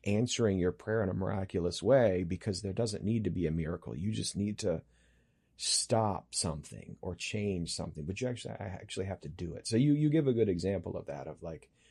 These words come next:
the things that cause our stresses. We have to, the over-, especially overwhelm. Like, most people who are f-, dealing with feeling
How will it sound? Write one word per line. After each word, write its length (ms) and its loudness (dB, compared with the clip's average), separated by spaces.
the 100 0
things 300 2
that 100 -2
cause 280 2
our 120 0
stresses. 800 -2
We 440 -6
have 340 -6
to, 180 -4
the 240 0
over-, 320 6
especially 400 0
overwhelm. 600 2
Like, 260 -2
most 280 4
people 260 -2
who 200 2
are 240 0
f-, 100 -12
dealing 360 2
with 120 0
feeling 420 0